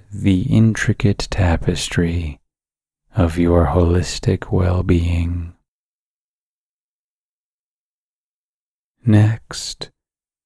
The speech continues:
grant yourself the permission to visualize the abundance of possibilities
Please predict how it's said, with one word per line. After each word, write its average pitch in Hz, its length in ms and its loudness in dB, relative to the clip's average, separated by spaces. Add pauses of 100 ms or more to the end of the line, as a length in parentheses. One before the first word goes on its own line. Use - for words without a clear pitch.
(400)
grant 107 520 0
yourself 92 1040 -4 (180)
the 95 140 -2
permission 90 1080 -2 (140)
to 85 300 0
visualize 87 1160 0
the 87 200 -2
abundance 92 800 -2
of 90 220 0
possibilities 92 1300 -2